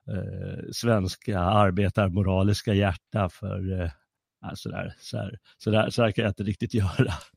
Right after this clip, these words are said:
<laughs> Nej, man måste ju vara lite smart, sa hon då. <laughs> Och då tyckte jag lät så, lät, det var en sån fantastisk kommentar. Jaha, okej, ja, men det så går det till. Och, eh, jag ska, jag ska inte anklaga henne för, eh,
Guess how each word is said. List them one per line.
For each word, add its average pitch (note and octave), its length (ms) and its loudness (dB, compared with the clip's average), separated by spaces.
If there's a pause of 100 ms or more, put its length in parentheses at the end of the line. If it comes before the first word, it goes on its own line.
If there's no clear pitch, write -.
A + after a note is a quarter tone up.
(160)
<laughs> - 720 -14
Nej, G2 300 4 (180)
man A2+ 120 2
måste A#2 220 6
ju A#2+ 60 8
vara G2+ 100 8
lite G#2+ 240 4
smart, D3+ 460 4
sa - 360 4 (100)
hon - 160 0 (140)
då. D#2+ 160 -4
<laughs> - 60 -20 (2250)
Och C3 80 -4
då G#2 60 0
tyckte B2 240 2
jag A2+ 100 8
lät A#2 160 4
så, A#2+ 100 4 (280)
lät, A2 300 2
det D#3 100 4
var - 60 -6
en - 40 -4
sån - 200 0 (400)
fantastisk D3 840 -2
kommentar. A2 1080 -4 (640)
Jaha, B2 600 -6
okej, B2+ 300 -2
ja, G#2 80 0
men C3+ 140 2
det F3+ 100 2
så A2+ 160 -2
går G#2 80 0
det G#2+ 60 -4
till. - 400 -12
Och, - 180 -6
eh, D3+ 120 2
jag E3+ 160 4
ska, F#3 180 2
jag - 120 0
ska - 80 -2
inte - 140 0
anklaga G2+ 600 -2
henne F2+ 220 -2
för, F2+ 520 -2
eh, F#2 60 -4